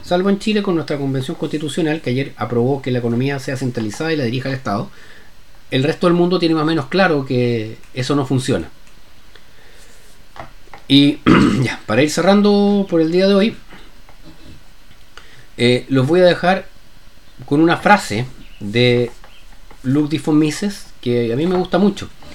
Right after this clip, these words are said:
que es: "La lucha de clases, la lucha de razas, la lucha de nacionalidades no pueden ser el principio constructor de una sociedad.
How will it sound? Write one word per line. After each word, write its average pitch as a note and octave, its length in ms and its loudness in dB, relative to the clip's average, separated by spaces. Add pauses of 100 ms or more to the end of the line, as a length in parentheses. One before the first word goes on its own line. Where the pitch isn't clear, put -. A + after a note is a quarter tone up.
(340)
que D3 200 4
es: - 240 -4
"La A#2+ 200 4
lucha G3 300 2
de D3+ 140 0
clases, - 600 -4
la F#2 140 -4
lucha C3+ 300 0
de G#2 120 0
razas, C3 460 -6
la E2 120 -6
lucha C3+ 260 0
de B2 60 0
nacionalidades A2+ 680 -2 (280)
no A#2 180 2
pueden F3 240 2
ser F3 200 -2
el E3+ 80 -2
principio C#3+ 580 -4
constructor C3 640 2
de C3+ 60 2
una G2+ 140 0
sociedad. C#2 380 -12